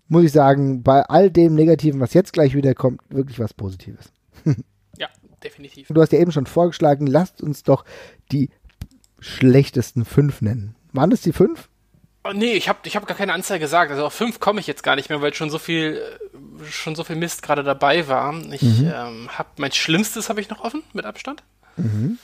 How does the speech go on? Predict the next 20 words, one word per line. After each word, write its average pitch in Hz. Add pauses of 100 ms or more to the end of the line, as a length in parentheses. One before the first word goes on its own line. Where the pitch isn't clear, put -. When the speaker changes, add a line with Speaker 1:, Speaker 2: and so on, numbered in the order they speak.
(140)
Speaker 1:
<laughs> -
Mit, 147 (180)
dort -
das 185
mit -
Abstand. - (440)
Ja, 127
okay. 139 (560)
Speaker 2:
Na, 330
dann 302
fang 277
du 277
doch 240
mal 175
an. 143
Was 139
ist -
denn 196
dein 160
Schlimmstes? -